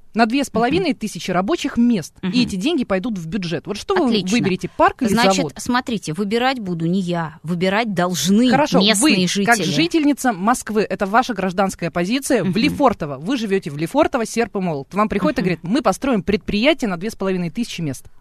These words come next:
Speaker 2: А, значит, э, вот тут надо смотреть, где конкретно, какой конкретно завод, насколько он экологически вреден.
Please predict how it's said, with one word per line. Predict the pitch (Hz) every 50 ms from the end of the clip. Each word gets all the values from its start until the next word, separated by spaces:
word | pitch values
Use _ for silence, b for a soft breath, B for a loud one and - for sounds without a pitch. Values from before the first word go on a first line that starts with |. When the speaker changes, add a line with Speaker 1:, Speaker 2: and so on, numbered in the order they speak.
| - -
Speaker 2:
А, | - 170 175 170 170 - -
значит, | 202 196 220 233 240 240 - 269 254 - - -
э, | - 92 95 120 170 214 214 214 214 214 208 190 - - - - - - - - -
вот | 208 226 247 - _
тут | - 311 285 233 - - -
надо | 208 220 220 214 196 180
смотреть, | - - 214 208 202 - - 190 165 156 170
где | 156 165 180 254 262
конкретно, | - 202 185 175 - 175 160 151 135 - 170 180 233 - _
какой | - 220 - - - 294 277
конкретно | - 220 214 202 - 208 196 - - 185
завод, | 175 180 202 196 185 170 -
насколько | 180 180 175 - - - 240 233 - -
он | 190 190 175 165
экологически | 165 - 185 175 175 180 180 196 208 - - 175 - - -
вреден. | 175 160 175 165 143 131 135 156 170 214